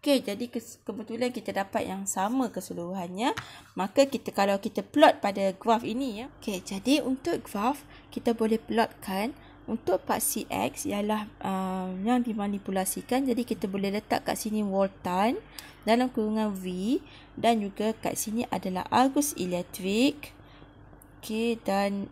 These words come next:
ianya, unitnya adalah A. Okey, voltan ini kita boleh, uh, buat, uh, satu point lima, tiga point kosong, empat point lima, enam point kosong dan di sini tujuh point lima.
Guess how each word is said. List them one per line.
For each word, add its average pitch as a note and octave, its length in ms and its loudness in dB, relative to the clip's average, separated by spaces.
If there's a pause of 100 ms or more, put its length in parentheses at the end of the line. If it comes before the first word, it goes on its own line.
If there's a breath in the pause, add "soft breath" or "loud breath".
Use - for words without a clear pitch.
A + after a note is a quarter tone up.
ianya, G#3+ 720 0
unitnya A3+ 480 2
adalah G3 400 0
A. G3 120 2 (600 loud breath)
Okey, G3 160 2
voltan G3 480 2
ini A#3+ 240 2
kita G#3 400 0
boleh, G3 320 0 (400 loud breath)
uh, F3 320 -2
buat, G#3+ 400 4 (1120)
uh, F#3 300 -4
satu C4 480 0
point G3 320 -2
lima, G#3 560 0 (400 loud breath)
tiga A3 320 0
point F3+ 180 -2
kosong, B3+ 640 2
empat - 400 -2
point F#3 180 -2
lima, B3+ 460 2 (440 loud breath)
enam A3+ 560 0
point F#3 200 -8
kosong A#3+ 520 2
dan G#3 280 0
di G3 120 -4
sini G#3+ 360 0 (320 loud breath)
tujuh G3 360 -2
point F3+ 220 -2
lima. F#3+ 380 2